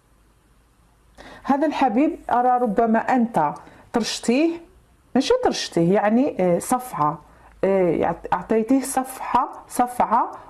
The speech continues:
روحية. نحن ناس سلميون وناس طيبة وروحانيون، نحن نمارس الحب،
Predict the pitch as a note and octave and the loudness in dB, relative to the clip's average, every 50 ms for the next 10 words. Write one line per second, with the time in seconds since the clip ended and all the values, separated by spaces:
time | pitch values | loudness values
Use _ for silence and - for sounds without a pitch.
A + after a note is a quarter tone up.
0 | - - G#3+ A#3 C4+ E4 E4+ - - - D3+ C3+ D3 - - - _ _ _ _ | -4 -2 0 2 2 2 0 -2 -2 0 0 0 0 -2 -6 -12 _ _ _ _
1 | _ - - E3+ - - G#3 G#3+ A#3 C4+ E4 F4+ - - - - - - G#3 G#3 | _ -4 -4 -2 0 2 2 4 4 2 0 -2 -4 -14 -16 -10 -2 0 2 4
2 | A#3 B3+ C#4+ D#4 D4+ - - - - - - C4+ A#3 A#3 A3+ A3 A3+ G#3+ G#3 G#3 | 4 2 2 0 -4 -8 -16 -14 -8 -2 0 2 4 4 4 6 6 6 4 4
3 | A3 B3 C4 B3 A3 G#3+ A3 A#3+ A#3+ - - B3+ A3+ A3 G3+ F#3+ F#3 E3+ D#3+ E3+ | 4 4 4 2 2 2 2 0 0 0 0 2 2 2 2 2 2 2 2 2
4 | D#3 D3+ F3+ - - - _ _ _ _ _ _ - - F#3+ G3+ G#3+ A3 - - | 0 0 -2 -6 -12 -20 _ _ _ _ _ _ -2 0 0 0 0 0 0 2
5 | - G#3 G3 F#3+ F3+ F3+ F3 F3+ F3+ E3+ E3 E3 - - - - - - - - | 2 2 2 4 4 4 4 4 4 2 2 -2 -6 -16 -20 -14 -10 -6 0 2
6 | G#3+ A3 G#3+ G#3 G#3 G3+ A3 A#3 B3+ C#4 C#4+ C#4 - A3+ G#3+ G#3+ - - F3+ D#3+ | 4 4 4 4 4 4 4 4 4 2 0 0 2 0 0 0 0 -2 -2 -2